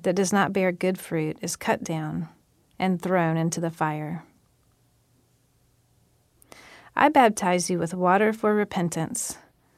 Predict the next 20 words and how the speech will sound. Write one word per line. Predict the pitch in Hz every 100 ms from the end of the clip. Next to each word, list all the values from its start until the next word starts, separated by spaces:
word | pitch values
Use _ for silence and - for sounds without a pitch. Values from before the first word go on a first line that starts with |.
| _ _ -
but | 185
one | 202 240
who | 277
is | 277 214
more | 208
powerful | 220 - 196 175 165 170
than | 165 156
I | 156 156 156
is | 175
coming | - 196 180
after | 165 165 170
me. | - - 175 - _ _ _ _ _ _ _ _ _ -
I | 220
am | 240
not | 185 -
worthy | 185 180 185 202
to | 202 -
carry | - 175 170
his | 165 175
sandals. | - 170 160 - 180